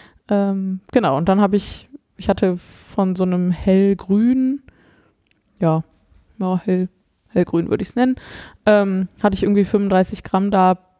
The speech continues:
die hab ich jetzt schon mal versponnen und die liegen jetzt hier auf der Spule und werden irgendwie gezwirnt und, äh, vielleicht mache ich dann als nächstes das Fuchsia, was ich noch hier hab, und das Lila und das Rot. Ähm,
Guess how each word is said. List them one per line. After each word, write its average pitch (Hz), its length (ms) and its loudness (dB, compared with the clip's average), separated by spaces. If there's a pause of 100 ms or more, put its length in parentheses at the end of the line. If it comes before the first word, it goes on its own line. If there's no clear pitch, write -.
(140)
die 190 80 4
hab 175 60 2
ich 175 80 -2
jetzt 160 140 0
schon 175 100 -4
mal 160 80 0
versponnen 156 500 -2
und - 180 -10
die 147 160 -6 (320)
liegen 175 160 -4
jetzt 156 120 -4
hier 170 60 0
auf 170 60 -6
der 170 120 -4
Spule 254 360 2
und 180 160 -2
werden 170 200 -2
irgendwie 160 320 -4
gezwirnt 208 440 -2
und, - 300 -2
äh, 160 200 -2 (100)
vielleicht 170 380 -2
mache 170 120 2
ich 175 60 0
dann 156 160 -2
als 156 140 -2
nächstes 175 280 -2
das 170 140 -4
Fuchsia, 196 360 0
was 170 120 0
ich 170 100 -6
noch 175 140 -2
hier 180 160 2
hab, 175 140 -2
und 160 100 -2
das 160 160 -2
Lila 196 320 2
und - 160 -4
das 160 160 -4
Rot. 240 260 0 (920)
Ähm, 165 440 -2